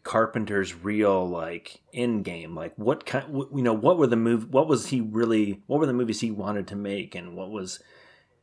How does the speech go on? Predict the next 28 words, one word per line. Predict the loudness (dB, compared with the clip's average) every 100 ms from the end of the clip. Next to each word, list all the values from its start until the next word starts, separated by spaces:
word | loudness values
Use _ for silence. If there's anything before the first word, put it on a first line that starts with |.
| _ _
like, | -6 -6 -8 -8
what, | -6 -2
what, | 0 0 0
what | -4 2
were | 2
his | 2 0
goals? | 0 2 4 2 -2 -6
Like, | -8 0
where, | 2 2 2
you | -2
know, | 0
what | 6 6
did | 6
he | 0
kinda, | -2 -2 0 -2
what | 2 2 4
genres | 2 4 4 0 -2
did | -4
he | -4
really | 0 4 4
wanna | 2 -2 0
work | 4 4 4
in? | -2
I'm | -2 2
wondering | 4 6 4 2
if | -2
horror | -2 4 6 6 2 0
was | -2 -2 -4 -10